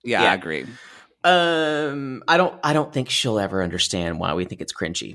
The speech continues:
Speaker 2: So
Speaker 1: No, she won't.
Speaker 2: s-, uh, so she,
Speaker 1: But
Speaker 2: uh,
Speaker 1: yeah,
Speaker 2: she meets
Speaker 1: Danielle's
Speaker 2: Danielle.
Speaker 1: 23.
Speaker 2: Um,
Speaker 1: Da-, Daniel.
Speaker 2: I keep saying Danielle because that's how he pronounces it.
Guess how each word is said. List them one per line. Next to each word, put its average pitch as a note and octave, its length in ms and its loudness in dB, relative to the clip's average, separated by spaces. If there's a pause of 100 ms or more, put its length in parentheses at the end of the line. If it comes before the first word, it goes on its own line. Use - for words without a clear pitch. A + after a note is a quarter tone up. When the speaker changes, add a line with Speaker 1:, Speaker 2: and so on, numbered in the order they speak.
Speaker 2:
So D#2+ 340 0
Speaker 1:
No, F#2 280 0
she - 160 -6
won't. E2+ 160 -4 (180)
Speaker 2:
s-, - 60 -2
uh, F3 420 6 (300)
so - 340 0
she, A3 800 -2 (120)
Speaker 1:
But D3+ 120 4
Speaker 2:
uh, D#3 60 0
Speaker 1:
yeah, C#3+ 100 4
Speaker 2:
she F#3+ 80 4
meets F#3+ 160 4
Speaker 1:
Danielle's G3 400 2
Speaker 2:
Danielle. D#3 480 4 (100)
Speaker 1:
23. G#2 120 -12 (680)
Speaker 2:
Um, C#3+ 420 4
Speaker 1:
Da-, F3 140 6
Daniel. C#3+ 400 -2 (1600)
Speaker 2:
I D#3 140 4
keep F3+ 200 -8
saying D3+ 220 -4
Danielle B2 420 0
because G#2+ 260 -4
that's A2 160 -4
how A#2 80 -4
he G#2+ 120 -6
pronounces F2 400 -8
it. - 140 -16